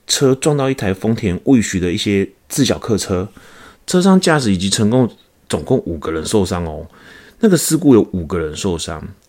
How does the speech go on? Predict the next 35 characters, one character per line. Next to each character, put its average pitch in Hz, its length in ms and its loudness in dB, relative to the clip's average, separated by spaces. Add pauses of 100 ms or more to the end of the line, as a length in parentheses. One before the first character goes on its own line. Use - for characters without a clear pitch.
(440)
那 160 100 0
问 160 100 4
我 117 80 6
后 127 220 2
续 120 100 -4
该 110 180 0
怎 95 140 -4
么 76 140 -10
做， 101 200 -2
他 135 160 -6
说 143 140 -4
他 143 120 -2
弟 135 200 -4
很 101 180 -2
紧 82 200 -6
张， 90 240 -6
很 98 200 0
紧， 85 280 -4
非 131 80 0
常 113 140 0
紧 82 180 -6
张。 87 240 -6 (420)
那 208 100 2
这 196 140 6
种 139 100 6
问 156 160 4
题 135 140 0
其 110 160 -2
实 104 100 0 (320)
我 98 160 2
很 87 240 -6
常 85 240 -4
被 98 160 2 (120)
问， 98 200 0 (440)
那 127 200 0